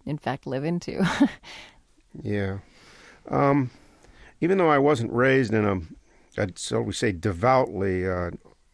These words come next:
Speaker 2: Armenian, uh, uh, Christian env-, environment, um, we, we did eat the, uh, Lenten foods. And while it wasn't formal fasting,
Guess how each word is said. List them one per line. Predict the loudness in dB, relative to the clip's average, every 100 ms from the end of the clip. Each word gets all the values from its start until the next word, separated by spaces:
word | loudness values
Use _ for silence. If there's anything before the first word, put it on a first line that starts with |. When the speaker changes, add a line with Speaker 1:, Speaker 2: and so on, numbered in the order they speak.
| -4
Speaker 2:
Armenian, | 0 2 2 0 -2 -4 -8 -10
uh, | -6 -6 -8 _ -12
uh, | -10
Christian | -6 -6 -6 -6
env-, | -4 -6 -4
environment, | -2 0 0 0 -4 -10 -14 -10
um, | -8 -6 -8 -12 _ _ _ _ _ _ _ _ _
we, | 0 0 0 -2
we | -2 -2
did | 0 0 0
eat | 0 -2 -2 -4
the, | -6 -6 -10 -10 -8
uh, | -6
Lenten | -4 -2 -2 -4 -6 -8 -12 _
foods. | _ -6 -2 -2 -4 -10 -16 -16 _ _ _ _
And | -6 -4 -2 -4 -8 -18 -20 -20 _
while | -10 -4 0 4 4 2 -2 -14 _ _ -10
it | -4
wasn't | 0 0 0 -6 -12
formal | -6 0 2 4 0
fasting, | 0 2 2 0 -4 -6